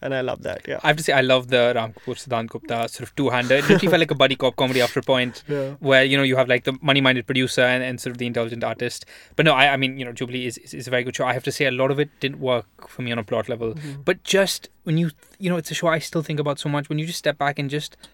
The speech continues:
Speaker 2: look at the artistry of that show, you know, whether it's the music, the, whether, whether it's the fact that it looks and feels so different to just another show that we see time and again, the fact that you have such a massively mounted show, um, about something so specific, which is all we want, you know, just in terms of diversity of storytelling. And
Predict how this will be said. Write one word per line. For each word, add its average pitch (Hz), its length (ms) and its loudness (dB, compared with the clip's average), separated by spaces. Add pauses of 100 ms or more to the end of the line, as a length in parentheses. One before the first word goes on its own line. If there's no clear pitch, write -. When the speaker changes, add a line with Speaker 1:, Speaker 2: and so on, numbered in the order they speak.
Speaker 2:
look 135 160 2
at 143 80 0
the 147 80 -2
artistry 117 480 -8
of 127 120 -14
that - 180 -10
show, - 300 -12 (360)
you 151 80 2
know, 143 80 4
whether 127 220 0
it's - 140 -4
the 143 80 -4
music, 156 260 0
the, 156 80 -10
whether, 156 280 -4 (100)
whether 147 240 0
it's 147 120 -6
the - 40 -16
fact 160 180 -4
that 165 80 -2
it 147 140 -6
looks - 560 -4
and 147 120 -2
feels 151 360 -2
so 139 180 -2
different 127 480 -8 (300)
to 143 80 -10
just 135 260 0
another 123 240 0
show 120 240 -6
that 113 140 -12
we 135 100 -10
see - 140 -12
time 127 200 -2
and 120 80 -10
again, 123 320 -6 (280)
the 156 60 0
fact 160 200 2
that 165 100 -2
you 156 100 -4
have 147 120 -2
such - 320 -4
a 151 60 -2
massively 135 720 -6
mounted 123 540 -6
show, 117 500 -6 (720)
um, 120 480 2
about 135 220 0
something 135 220 -2
so 135 160 -4
specific, - 520 -8
which 139 120 -8
is 156 60 -12
all 160 180 0
we 175 120 -4
want, 135 400 -4
you 131 80 -8
know, 135 120 -8
just 139 200 -12
in 147 60 -10
terms 143 160 -6
of 139 140 -6
diversity 131 500 -4
of 127 60 -12
storytelling. 131 440 -4
And 127 140 -6